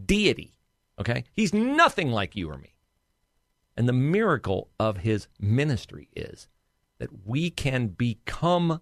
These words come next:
like him by accepting what he did for us. That is the miracle. That is the amazing thing, is that his perfection is available to us.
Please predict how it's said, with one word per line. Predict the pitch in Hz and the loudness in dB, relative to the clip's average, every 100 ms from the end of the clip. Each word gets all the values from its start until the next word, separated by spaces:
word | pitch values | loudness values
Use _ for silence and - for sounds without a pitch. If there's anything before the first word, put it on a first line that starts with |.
| _ | _
like | 78 67 - | -8 -8 -12
him | - 65 - - _ _ _ _ _ _ | -14 -14 -16 -20 _ _ _ _ _ _
by | 107 120 | -4 -2
accepting | - - - 170 - 131 113 | -4 -6 -2 -2 -2 -2 0
what | 113 - | -2 -4
he | _ 147 | _ -8
did | 123 113 113 101 - | -2 0 0 -2 -12
for | _ - 104 92 - _ | _ -8 -6 -6 -10 _
us. | - - - - _ _ _ _ _ _ _ | -10 -10 -16 -20 _ _ _ _ _ _ _
That | - 101 180 | -2 2 4
is | 170 139 | 4 4
the | 120 | 2
miracle. | 110 101 - - - | 2 0 -4 -14 -8
That | - 165 | 0 2
is | 196 117 | 2 2
the | 143 | 2
amazing | 113 113 120 127 123 98 95 85 | 2 2 2 2 0 -2 -6 -10
thing, | - - _ _ _ _ _ _ _ | -14 -16 _ _ _ _ _ _ _
is | 117 | -4
that | 104 110 - | -2 -4 -6
his | - - 202 - | -2 2 2 0
perfection | - 139 - 143 - 123 123 | -2 -4 0 -4 -2 -4 -4
is | 120 101 | -4 -4
available | 87 101 156 143 110 110 | -6 -2 2 2 2 -2
to | - 113 - _ | -2 -4 -4 _
us. | 85 - - | -6 -6 -12